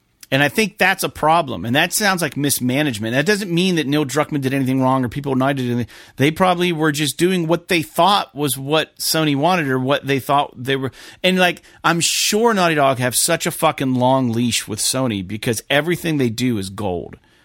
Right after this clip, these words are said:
Like, every fucking thing they do is nice. You know what I mean? So, like, I, they probably like, "Oh, they're the last dude we need to worry about."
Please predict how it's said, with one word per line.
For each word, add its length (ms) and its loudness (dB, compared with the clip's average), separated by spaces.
Like, 180 -6
every 300 2
fucking 360 -2
thing 200 -2
they 120 0
do 320 0
is 140 -6
nice. 640 -6
You 100 -2
know 80 4
what 60 4
I 40 2
mean? 260 0
So, 140 0
like, 240 0
I, 120 0
they 220 0
probably 280 2
like, 200 -2
"Oh, 260 2
they're 140 2
the 80 0
last 260 0
dude 140 -2
we 60 -2
need 80 -4
to 60 -10
worry 260 -4
about." 360 -10